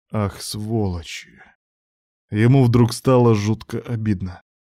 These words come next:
Это была территория его страны, его родное небо. Всего в девяноста километрах к северу находилась красавица Москва.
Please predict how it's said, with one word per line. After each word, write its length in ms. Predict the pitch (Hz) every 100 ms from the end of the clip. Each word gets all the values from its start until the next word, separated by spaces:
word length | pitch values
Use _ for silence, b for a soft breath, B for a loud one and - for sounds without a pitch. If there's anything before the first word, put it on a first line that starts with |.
| -
Это 140 | 98
была 180 | 98 98
территория 640 | - 107 101 107 101 101
его 320 | 98 104 101 95
страны, 480 | - 92 85 80 _ _ _ -
его 400 | 104 117 117 104
родное 400 | 104 107 104 101
небо. 420 | 107 92 90 - _ _ _ -
Всего 360 | 117 - 107 117
в 80 | 101
девяноста 520 | 107 110 123 113 104
километрах 640 | - 107 110 117 107 101
к 80 | -
северу 380 | - 127 110 98
находилась 640 | 101 95 107 107 107 98
красавица 680 | - 101 95 107 98 95 107
Москва. 580 | 101 98 - 110 90 -